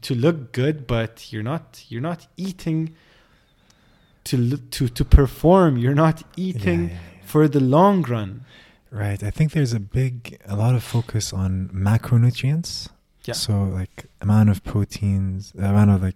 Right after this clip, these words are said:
Speaker 2: grams of protein you have, carbs, fats, but not a lot of people, I feel, are looking deeper than that. What,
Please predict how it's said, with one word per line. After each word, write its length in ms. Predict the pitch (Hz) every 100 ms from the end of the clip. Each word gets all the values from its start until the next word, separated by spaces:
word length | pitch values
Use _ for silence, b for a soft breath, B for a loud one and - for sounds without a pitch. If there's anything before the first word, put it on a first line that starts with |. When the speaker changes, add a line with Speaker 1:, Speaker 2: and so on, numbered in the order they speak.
| 127
Speaker 2:
grams 220 | 107 101
of 80 | 98
protein 400 | - 98 - 98
you 120 | 92
have, 300 | 92 92 92 -
carbs, 640 | - 95 92 95 - -
fats, 400 | - 95 92 -
but 300 | - 95 - B B B B B B
not 200 | 113 120
a 60 | 131
lot 160 | 127 120
of 100 | -
people, 300 | 113 - 98
I 120 | 92
feel, 260 | - 95 90
are 120 | 87
looking 480 | 92 - 98 87 85
deeper 360 | 98 - 92
than 200 | 85 85
that. 380 | 82 82 - -
What, 480 | 95 101 - -